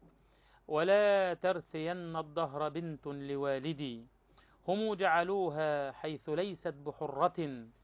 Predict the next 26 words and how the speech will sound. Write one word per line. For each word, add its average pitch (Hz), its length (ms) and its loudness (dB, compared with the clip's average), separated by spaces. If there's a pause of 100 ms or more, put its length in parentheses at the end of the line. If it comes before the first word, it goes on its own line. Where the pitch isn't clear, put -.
(340)
وهم 170 320 0
طرحوها 156 920 0
في - 100 -12
الأقاصي 165 800 -2
الأباعد". 147 1080 -4
ويروى 175 540 -2 (120)
عن 147 140 -4
عائشة 147 440 -4
رضي 147 200 -6
الله 147 280 -2
عنها 147 240 -4
أنها 143 200 -6
قالت: 165 400 -4 (520)
"إنما 196 440 -4
النكاح 147 580 -4
رق"، 165 280 -4 (1040)
يعني 127 140 -10
الرجل 185 440 -6
كأن 170 280 -10
المرأة 160 520 -6
رقيق 180 400 -6
عنده 151 400 -6
أو 143 260 -8
عب-، 165 240 -2
أمة 165 460 -6
عنده، 156 400 -10